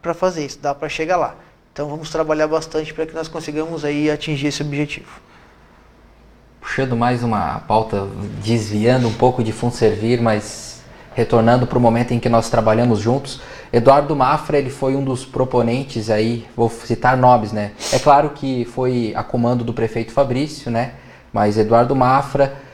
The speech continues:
Speaker 2: é, assumiu então como subprefeito Anderson Santos, Eduardo Mafra, diretor da arrecadação, então,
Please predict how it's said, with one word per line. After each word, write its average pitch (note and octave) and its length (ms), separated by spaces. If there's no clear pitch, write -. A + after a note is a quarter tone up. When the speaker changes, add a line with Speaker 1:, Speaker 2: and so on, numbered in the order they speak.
Speaker 2:
é, A2 360
assumiu C3 460
então B2+ 300
como B2 220
subprefeito A#2+ 840
Anderson A#2 380
Santos, - 560
Eduardo B2 320
Mafra, B2 420
diretor A#2+ 420
da A#2+ 100
arrecadação, A#2+ 760
então, B2+ 420